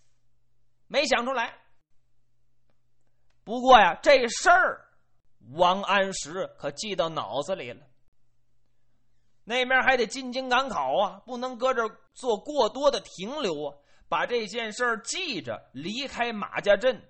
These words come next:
走了。您也记着有这茬儿。书说简短，王安石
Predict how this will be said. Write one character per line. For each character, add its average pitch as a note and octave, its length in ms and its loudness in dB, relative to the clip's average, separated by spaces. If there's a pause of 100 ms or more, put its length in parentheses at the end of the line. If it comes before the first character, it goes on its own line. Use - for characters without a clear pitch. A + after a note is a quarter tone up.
(140)
走 G#2 360 -10
了。 E4 160 -12 (800)
您 F#3 300 -10
也 E3 160 -4
记 A3 180 -8
着 E3 100 -2
有 C3 160 -6
这 E3 140 -10
茬 - 160 -14
儿。 E3 160 -12 (1040)
书 B3+ 260 -8
说 A#3+ 180 2
简 A3 300 0
短， E3+ 340 -2 (280)
王 A3 400 4
安 B3 320 2
石 G3 600 -4